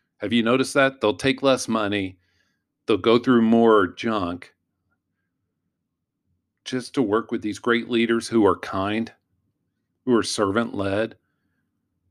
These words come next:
serving the needs of others before themselves, who are transparent, full of integrity. We want to work for those people. People,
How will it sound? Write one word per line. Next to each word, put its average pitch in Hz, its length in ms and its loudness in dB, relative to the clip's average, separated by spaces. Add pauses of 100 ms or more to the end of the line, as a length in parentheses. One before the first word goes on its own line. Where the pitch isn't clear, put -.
(260)
serving 113 480 2
the 101 80 2
needs 110 360 2
of 95 160 -2
others 110 340 2
before 101 320 -4
themselves, 92 600 -4 (1300)
who 139 80 6
are 101 100 4
transparent, 104 840 -2 (560)
full 117 180 4
of 104 80 2
integrity. 98 720 0 (2500)
We 127 100 2
want 175 160 2
to 143 40 6
work 175 200 4
for - 100 -6
those 90 220 0
people. - 420 -6 (340)
People, 170 600 -2